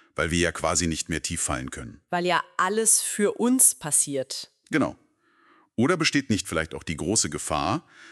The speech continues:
Speaker 1: dass wir uns auf diesem Vertrauen ausruhen, uns entspannt zurücklehnen und völlig passiv werden, nach dem Motto, „Es läuft ja eh alles exakt nach Plan, ich muss mich gar nicht mehr anstrengen oder Missstände bekämpfen“?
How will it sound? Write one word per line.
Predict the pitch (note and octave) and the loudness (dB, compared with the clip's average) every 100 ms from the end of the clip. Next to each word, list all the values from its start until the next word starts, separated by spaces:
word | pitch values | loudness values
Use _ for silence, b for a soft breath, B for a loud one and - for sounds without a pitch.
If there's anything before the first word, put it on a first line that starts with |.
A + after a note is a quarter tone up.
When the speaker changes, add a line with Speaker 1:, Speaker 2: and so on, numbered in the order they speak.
| B | B
Speaker 1:
dass | C#2+ - | -4 0
wir | F#2 A2 | 0 2
uns | G2 - | 0 -4
auf | E2+ | -6
diesem | F#2 E2 E2 | -4 -2 -2
Vertrauen | E2+ - E2 E2 - | -4 -2 -2 0 0
ausruhen, | G#2 D3 - D2+ E2 C3 F#3+ - | 2 2 0 0 2 2 0 -8
uns | - F2 | -4 -4
entspannt | D2+ D#2 - F#2 G2+ | -2 -2 0 0 0
zurücklehnen | D#2+ A2 - G#2 G#2+ B2+ B B B B | -2 -2 0 2 2 0 B B B B
und | C#3+ | 0
völlig | C3+ C#3+ C3+ - | 2 0 0 -2
passiv | - - G2 D#2+ | -2 0 0 -2
werden, | - C#2 B1+ B1+ _ | -4 -4 -6 -14 _
nach | E2+ - | -8 -4
dem | D#2+ | -2
Motto, | E2 G2 F#2+ - b b b | 0 2 0 -2 b b b
„Es | - | 0
läuft | F2 G#2+ | 0 0
ja | F2+ | -2
eh | - G2 | 0 0
alles | - F2 E2 | 0 0 -2
exakt | - - - A#2+ - | -2 0 0 -2 -4
nach | F2+ - | -6 -2
Plan, | E2+ E2+ G2+ | 0 0 0
ich | F2 - | -2 0
muss | B2 | 0
mich | - G2 | 0 -2
gar | F2+ | 0
nicht | F2 D2+ | -2 -2
mehr | D#2 | 0
anstrengen | G#2 C#3 - B2 B2+ B2+ | 2 2 2 2 4 2
oder | - F2 D#2+ | 0 0 2
Missstände | G2+ - - F2+ D#2 | 4 2 2 -2 -2
bekämpfen“? | C2 - B2+ C#3+ E3+ | -4 2 2 2 -2